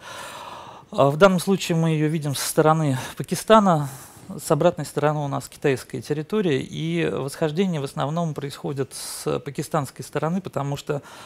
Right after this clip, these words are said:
а, здесь, а, скажем так, логистика подхода к горе более простая, чем со стороны Китая. Вот, потому что со стороны Китая это не одна неделя, а, дорог там не так много, только вот щас что-то вроде делается и постепенно облегчается,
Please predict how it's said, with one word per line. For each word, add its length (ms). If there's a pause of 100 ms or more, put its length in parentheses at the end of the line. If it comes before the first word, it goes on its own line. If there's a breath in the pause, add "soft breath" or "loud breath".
(520 loud breath)
а, 240
здесь, 760
а, 920 (220)
скажем 300
так, 160
логистика 800 (180)
подхода 440
к 80
горе 300
более 340
простая, 440
чем 200
со 100
стороны 360
Китая. 480 (800)
Вот, 200
потому 280
что 120
со 40
стороны 360
Китая 400
это 600
не 100
одна 220
неделя, 560 (800 loud breath)
а, 240
дорог 360
там 460
не 80
так 240
много, 340
только 260
вот 120
щас 160
что-то 240
вроде 280
делается 560
и 220
постепенно 640
облегчается, 840